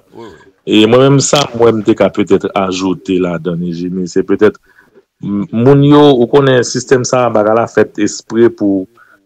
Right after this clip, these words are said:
Speaker 2: euh, pour arnaquer nous, pour essayer de provoquer nous, pour canal là pas fini. Ça, c'est, je pense que c'est gouvernement haïtien en collaboration avec le gouvernement dominicain.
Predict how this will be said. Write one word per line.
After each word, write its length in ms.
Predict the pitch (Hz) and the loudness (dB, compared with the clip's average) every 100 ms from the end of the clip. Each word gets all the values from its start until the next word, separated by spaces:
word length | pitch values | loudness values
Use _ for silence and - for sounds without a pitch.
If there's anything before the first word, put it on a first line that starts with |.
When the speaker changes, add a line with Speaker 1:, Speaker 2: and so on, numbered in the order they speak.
| _ - | _ -8
Speaker 2:
euh, 680 | 92 92 92 92 92 92 90 | -2 0 0 0 0 0 -2
pour 180 | 85 104 | -2 0
arnaquer 420 | 98 101 95 101 | 2 0 0 0
nous, 240 | 98 113 110 | 0 -2 -2
pour 220 | 98 101 | 0 0
essayer 540 | - 107 104 98 95 | 2 2 4 2 0
de 60 | 82 | -6
provoquer 560 | - 117 104 104 - 92 | 0 2 2 -2 0 -4
nous, 280 | 104 110 117 _ _ _ _ _ | -2 -6 -10 _ _ _ _ _
pour 80 | - | -4
canal 280 | 107 101 98 | -2 0 2
là 160 | 95 | 0
pas 200 | 90 95 | 0 -4
fini. 320 | - 117 131 | -4 -2 -2
Ça, 180 | 101 104 | 0 -2
c'est, 160 | - 107 | -2 0
je 760 | 107 101 101 98 92 90 95 | 2 2 -2 -6 -8 -8 -8
pense 180 | 113 139 | -4 -2
que 240 | 117 110 101 _ _ _ _ _ _ | -2 -2 -6 _ _ _ _ _ _
c'est 300 | - 120 113 | -16 -12 -8
gouvernement 880 | 123 120 113 117 107 104 101 95 - | -6 0 -2 -2 -4 -4 -4 -6 -8
haïtien 540 | 95 98 101 - 104 107 | -6 -4 -4 -4 -6 -6
en 100 | 101 | -4
collaboration 680 | 92 95 92 95 90 - | -2 0 0 0 -2 -2
avec 120 | 95 85 | -6 -6
le 140 | 85 | -12
gouvernement 600 | 90 90 90 90 87 87 | -10 -6 -6 -6 -8 -10
dominicain. 760 | 87 90 92 90 - 92 101 | -6 -8 -6 -10 -6 -6 -6